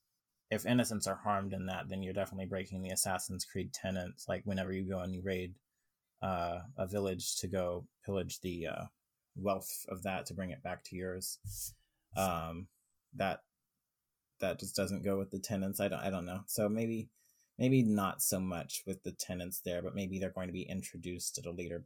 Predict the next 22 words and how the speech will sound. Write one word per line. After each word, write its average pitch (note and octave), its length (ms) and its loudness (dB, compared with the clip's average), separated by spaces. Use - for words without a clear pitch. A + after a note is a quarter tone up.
point, E2 320 -6
and F2 260 -10
you'd, F#2 200 -6
you'd G#2 140 0
still B2 140 6
have G2+ 100 4
to - 60 -6
find G2 220 0
a F2+ 40 0
way F2+ 160 0
to, F#2 80 -6
like, F2+ 240 -2
get F#2 220 -2
to G#2 240 2
them F2 400 -2
around, F2 520 -4
like, D#2 200 -6
the, E2+ 260 -2
the G2+ 100 0
gameplay, F#2 720 -4
'cause F2 240 -8
the, F2 180 -4